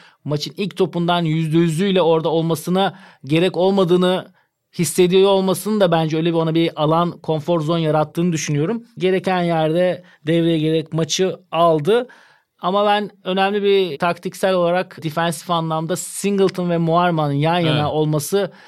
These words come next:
Speaker 1: orada müdafaa anlamında o uzunların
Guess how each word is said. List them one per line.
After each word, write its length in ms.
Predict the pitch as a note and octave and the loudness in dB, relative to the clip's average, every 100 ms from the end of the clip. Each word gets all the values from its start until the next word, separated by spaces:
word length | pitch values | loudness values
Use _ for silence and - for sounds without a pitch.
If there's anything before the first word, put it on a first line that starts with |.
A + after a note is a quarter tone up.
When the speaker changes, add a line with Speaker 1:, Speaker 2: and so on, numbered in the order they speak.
| - | -16
Speaker 1:
orada 520 | - E3+ D#3 E3 F3 - | -2 2 2 2 0 -2
müdafaa 540 | D#3 D#3 D#3 D3+ F3 | -4 -2 0 0 2
anlamında 420 | E3+ D3+ D3 C#3+ D3 | 0 2 0 0 0
o 260 | C#3+ D3 | 0 0
uzunların 640 | D3 C3 D#3 D#3 F3 F#3+ C#3+ | -2 -2 0 0 0 0 -4